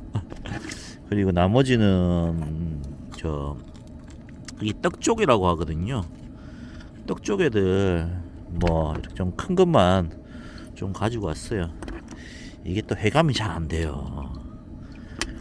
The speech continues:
다 떡조개인데, 이건 딱 어떻게 보면 이 개조개 같이 생겼다. 생긴 개조개 같이 생긴, 어, 이 개조개인가? 이 개조개 같은데요, 이거는?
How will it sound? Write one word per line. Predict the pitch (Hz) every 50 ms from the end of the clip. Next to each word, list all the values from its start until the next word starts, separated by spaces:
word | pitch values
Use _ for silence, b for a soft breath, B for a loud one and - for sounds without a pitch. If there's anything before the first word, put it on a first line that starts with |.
| B - - -
다 | - 87
떡조개인데, | 87 - 117 - - - 131 113 101 85 82 82 113 110 98 85 80 78 - - - - - - - - - - - B B B B B B B B B B B - - - - B B B B B B B -
이건 | 120 160 151 131 117 101 87 82 - - B B B B B B B B B B B B - - -
딱 | - - - - - - - - - - -
어떻게 | - - - 143
보면 | 123 107 92
이 | 95 101 -
개조개 | - 92 90 104 143 185 175
같이 | 160 - -
생겼다. | 110 95 85 - - - 76 76 104 - - - - - - - - B B B B B B B B B
생긴 | - - 160 160 156 143 117 98
개조개 | - 98 87 98 110 110 110 113 110 117 104
같이 | 101 95 - -
생긴, | - 104 92 95 80 80 76 -
어, | - -
이 | -
개조개인가? | - - - - - 160 165 165 147 - 90 143 - - - - - - - - - - - B B B B B B B B B B B B B B B - - -
이 | 151
개조개 | - - 113 110 131 180 196 180
같은데요, | 147 - - 117 95 92 90 117 180 - - 98
이거는? | 90 90 90 - 127